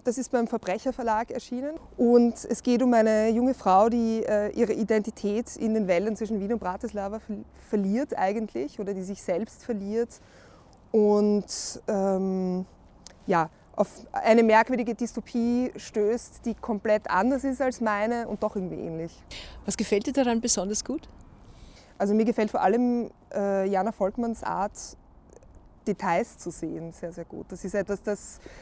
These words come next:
Speaker 1: also diese Art von Buch schult mich in etwas, das ich, glaub ich, nicht so gut kann.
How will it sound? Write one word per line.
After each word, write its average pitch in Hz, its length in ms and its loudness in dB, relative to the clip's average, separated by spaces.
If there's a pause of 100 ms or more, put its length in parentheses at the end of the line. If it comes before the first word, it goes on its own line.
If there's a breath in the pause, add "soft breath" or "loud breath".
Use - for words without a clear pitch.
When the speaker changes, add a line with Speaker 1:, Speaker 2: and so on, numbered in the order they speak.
(180 loud breath)
Speaker 1:
also 208 160 -2
diese 214 200 2
Art 202 220 4
von 233 140 -2
Buch 240 340 -6
schult - 680 -2
mich 240 260 0
in 240 140 -2
etwas, 220 540 -2
das 226 120 -6
ich, - 140 -6
glaub 208 180 2
ich, 185 80 -6
nicht 208 180 -4
so 240 60 -2
gut 240 140 -2
kann. 247 180 0